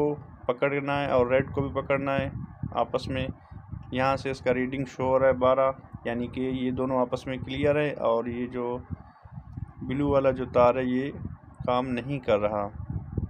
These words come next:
यानी ये हमारा face काम नहीं कर रहा। तो इसको अब कैसे हम check करेंगे? इसके लिए हमें submersible को बाहर निकालना है, क्योंकि जो सबमर्सिबल है, इसके साथ ही एक जोड़ लगा होता है,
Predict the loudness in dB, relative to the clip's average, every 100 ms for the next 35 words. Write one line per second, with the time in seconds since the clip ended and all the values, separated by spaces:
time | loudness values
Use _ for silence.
0 | -10 -18 -20 -10 -6 -2 -2 -2 -2 -2
1 | 2 4 4 2 0 -2 2 2 2 0
2 | -2 2 4 4 2 -4 -14 -12 -6 -6
3 | -6 -4 -4 -2 -4 0 0 0 0 -2
4 | 0 -2 -2 -2 -6 -6 -6 -4 0 0
5 | 0 -4 -8 -20 -14 -10 -6 -4 -4 -2
6 | 0 -2 0 -2 0 2 2 4 0 0
7 | 2 2 2 -2 -2 -4 -6 -10 -10 -14
8 | -20 -2 2 4 4 2 2 2 4 4
9 | 4 6 6 6 4 4 0 4 8 6
10 | 6 0 2 0 2 2 4 4 6 6
11 | 4 6 8 8